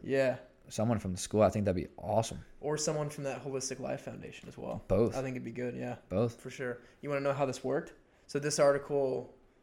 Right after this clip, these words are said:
Speaker 1: was written in twenty sixteen, and that year in twenty sixteen, they had no suspensions in that, in that school.
Speaker 2: Wow.
Speaker 1: Which is very impressive. So you can tell it's wor-,
Speaker 2: Wow.
Speaker 1: you can tell it's working.
Speaker 2: Let's go.
Speaker 1: But yeah.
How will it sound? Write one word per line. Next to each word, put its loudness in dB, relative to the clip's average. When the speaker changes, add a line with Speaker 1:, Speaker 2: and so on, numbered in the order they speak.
Speaker 1:
was -8
written -2
in -8
twenty 0
sixteen, -4
and -8
that 0
year 2
in -6
twenty -4
sixteen, -6
they -2
had -4
no -2
suspensions -12
in -14
that, -10
in -10
that -10
school. -10
Speaker 2:
Wow. -2
Speaker 1:
Which -16
is -12
very -8
impressive. -2
So -10
you -8
can -12
tell 8
it's 4
wor-, 6
Speaker 2:
Wow. 0
Speaker 1:
you -2
can -4
tell 8
it's 4
working. 0
Speaker 2:
Let's 0
go. 10
Speaker 1:
But -8
yeah. -4